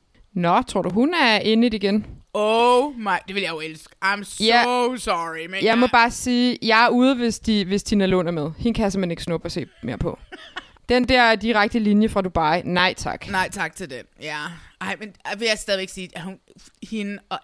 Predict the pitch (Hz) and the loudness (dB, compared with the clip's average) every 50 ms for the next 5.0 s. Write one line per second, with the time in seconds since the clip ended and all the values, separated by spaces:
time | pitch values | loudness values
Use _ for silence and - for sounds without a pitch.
0 | - - 156 156 165 175 175 175 160 156 151 - 185 170 165 165 - - 196 175 | -8 -8 -8 -8 -8 -10 -10 -10 -12 -12 -12 -14 -14 -14 -14 -14 -14 -14 -12 -10
1 | 175 160 151 151 143 139 156 - 160 151 - - 160 143 131 123 139 - _ _ | -8 -8 -8 -8 -10 -12 -14 -14 -16 -14 -14 -12 -12 -10 -12 -12 -14 -16 _ _
2 | _ _ _ _ _ _ _ - - - 143 160 175 160 - 180 160 165 - - | _ _ _ _ _ _ _ -20 -16 -14 -14 -14 -14 -12 -12 -12 -12 -12 -12 -12
3 | 170 151 165 - 117 95 160 - - 160 143 139 139 131 123 113 104 139 139 135 | -12 -12 -12 -12 -14 -14 -12 -12 -10 -10 -10 -10 -10 -10 -10 -8 -8 -8 -8 -10
4 | - - 165 127 131 135 123 113 127 120 - - 143 151 156 - 151 135 127 135 | -10 -10 -12 -10 -10 -10 -12 -12 -14 -16 -16 -16 -16 -14 -14 -14 -12 -14 -14 -16